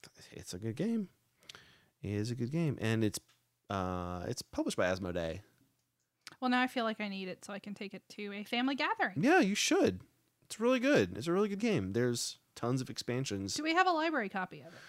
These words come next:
Speaker 1: We don't, but
Speaker 2: I think
Speaker 1: maybe
Speaker 2: we're gonna
Speaker 1: we should.
Speaker 2: need one.
Speaker 1: Mm-hmm.
Speaker 2: Yeah. Maybe I will procure one.
Speaker 1: Oh, maybe possibly.
Speaker 2: Sounds
Speaker 1: So
Speaker 2: like a
Speaker 1: that's,
Speaker 2: good
Speaker 1: yeah,
Speaker 2: plan.
Speaker 1: that's Dixit.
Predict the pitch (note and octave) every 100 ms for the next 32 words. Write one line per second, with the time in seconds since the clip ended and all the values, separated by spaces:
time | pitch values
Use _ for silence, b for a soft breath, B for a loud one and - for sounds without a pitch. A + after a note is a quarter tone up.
0 | B B B2 C3 A2+ D#3 - - - G#2+
1 | G#2 G#2 A2 A2 G#2 A#2+ - C#3 B2+ A2
2 | F3 F#3+ - - E3+ C3 F#3+ - - _
3 | _ B B B3+ C#4+ F4 E4 D#4 C4+ C4+
4 | A#3+ C4+ C4 B3 F3 - F3 - - G2+
5 | G2 F#2+ F#2+ B2+ - - F2 G2 _ _
6 | _ _ _ _ b b b b - -
7 | B3 A3+ G#3 F#3+ G#3+ F3 G#3 G3+ D3+ C3
8 | - - F#2+